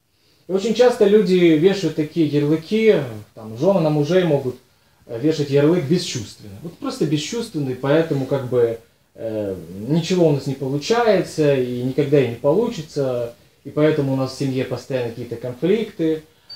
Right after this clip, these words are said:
А начальнику, да, можно жестокий, жёсткий или самовлюблённый поставить такой ярлык. И можно вот так вот людям ярлыки вешать, да, и ограничиваться этим.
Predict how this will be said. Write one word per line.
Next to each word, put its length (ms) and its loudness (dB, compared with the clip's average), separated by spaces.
А 560 -2
начальнику, 640 2
да, 160 4
можно 560 0
жестокий, 800 2
жёсткий 720 0
или 180 2
самовлюблённый 880 4
поставить 440 -4
такой 320 0
ярлык. 400 -4
И 40 -10
можно 260 2
вот 120 4
так 160 2
вот 100 -2
людям 300 2
ярлыки 760 2
вешать, 600 -2
да, 300 2
и 400 -2
ограничиваться 800 0
этим. 320 -6